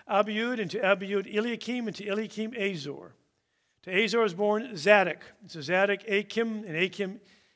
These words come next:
Eliud. And to Eliud was born Eleazar, to Ele-, Eleazar Mathan, and to Mathan Jacob. To Jacob was born Joseph, the husband of Mary,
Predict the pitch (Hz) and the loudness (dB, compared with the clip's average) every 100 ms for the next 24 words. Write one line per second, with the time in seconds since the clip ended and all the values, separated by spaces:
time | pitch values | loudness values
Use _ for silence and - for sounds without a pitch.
0 | _ _ 233 220 214 185 147 120 127 190 | _ _ 2 2 2 -2 -2 -6 -10 -4
1 | 180 196 196 208 165 170 180 202 170 170 | 0 0 0 -4 -6 -6 -4 -4 0 4
2 | 226 214 233 226 220 196 - - - _ | 4 4 2 2 0 -4 -16 -20 -20 _
3 | - 170 190 196 208 208 196 202 220 190 | -6 0 0 0 -2 -2 2 2 2 2
4 | 220 214 190 220 - 233 208 165 165 190 | 0 2 2 2 0 -4 -6 -6 -2 2
5 | 196 208 190 143 175 190 190 147 - _ | 2 -2 -6 -2 0 0 -2 -4 -6 _
6 | _ _ _ _ _ _ _ _ _ _ | _ _ _ _ _ _ _ _ _ _
7 | _ _ 165 147 233 240 214 170 214 170 | _ _ -4 4 4 4 -2 0 0 2
8 | 185 233 - 226 - - - _ _ _ | 4 4 2 -2 -4 -20 -20 _ _ _
9 | _ _ _ 165 135 208 175 202 180 151 | _ _ _ -4 2 2 2 -6 -6 -4
10 | 160 139 123 151 | -4 -4 -8 -16